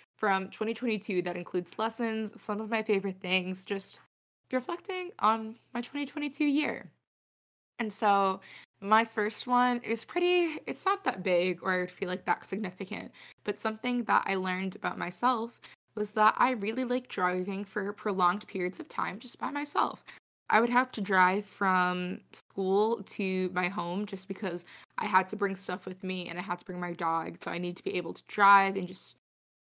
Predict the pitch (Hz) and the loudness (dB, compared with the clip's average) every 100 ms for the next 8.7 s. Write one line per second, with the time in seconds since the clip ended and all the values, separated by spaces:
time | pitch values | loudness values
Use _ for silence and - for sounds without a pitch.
0 | _ - 185 - 190 196 185 175 - - | _ -16 -12 -6 -2 6 8 8 4 -4
1 | 185 - 190 170 160 165 190 190 180 - | -4 -4 -6 -6 -6 -12 -8 -8 -10 -10
2 | 190 180 - 180 - 185 180 175 170 - | -8 -6 -2 -2 0 0 0 -4 -6 -12
3 | - 190 170 - 165 - - 165 - - | -16 -16 -16 -12 -12 -8 -8 -8 -10 -12
4 | 98 - - - - _ _ - 202 202 | -10 -10 -12 -20 -20 _ _ -6 0 2
5 | 202 190 - 214 294 339 403 370 - 294 | 2 -2 -6 -6 -6 -2 0 0 -2 -6
6 | 302 269 180 185 262 277 202 247 233 202 | -6 -6 -6 -4 -2 -4 -2 -2 -2 -4
7 | - 196 - - 226 277 277 285 285 262 | -2 -2 -2 -8 -10 -8 -8 -8 -6 -8
8 | - - 240 226 208 - | -8 -8 -6 -8 -10 -14